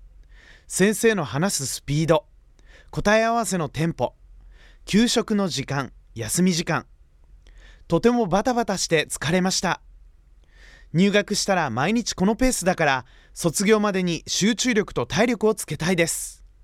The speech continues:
静岡市立由比北小学校の様子をお伝えしました。続いて、静岡市立静畑南小学校の様子をお伝えします。新年の抱負。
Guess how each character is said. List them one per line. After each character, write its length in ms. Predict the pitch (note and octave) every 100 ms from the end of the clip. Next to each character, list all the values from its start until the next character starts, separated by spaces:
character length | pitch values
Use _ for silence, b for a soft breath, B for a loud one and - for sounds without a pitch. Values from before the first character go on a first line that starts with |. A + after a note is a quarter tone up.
| - - - - - - - - - - - -
静 280 | - D#3+ G#3+
岡 200 | B3 A#3
市 160 | -
立 400 | G3+ D#3 D#3 D3+ -
由 180 | C3
比 120 | D#3 E3
北 220 | - A3
小 200 | - B3+
学 200 | C4 -
校 140 | A#3
の 80 | G#3
様 120 | G3
子 140 | F3+ F3+
を 160 | G3
お 60 | C#3
伝 240 | - D#3+
え 40 | D#3
し 120 | -
ま 80 | D#3+
し 100 | -
た。 220 | C#3+ B2+ _ _ - - - - _ _ _ - - - - - - - - _
続 260 | - D3+ F3+
い 60 | E3
て、 240 | E3 D3+ b b b b b
静 280 | - E3 A3+
岡 200 | C4 B3+
市 160 | -
立 420 | A#3 F#3+ - E3+ -
静 320 | - - C#3+ G#3
畑 240 | A3 E3
南 340 | C#3+ C3+ G3 B3
小 180 | B3 A#3
学 200 | B3 -
校 160 | G#3+
の 80 | G3
様 120 | F#3
子 140 | E3 F#3+
を 80 |
お 80 | G#3
伝 220 | - C#3+
え 40 | C#3+
し 140 | -
ま 140 | C3+ C#3+
す。 320 | - - - - - _ - - - _ _ - - - -
新 340 | - A3+ D4
年 180 | C#4+ G#3+
の 140 | D#3+
抱 260 | A#2+ C#3+ G#3
負。 280 | D#3+ F3+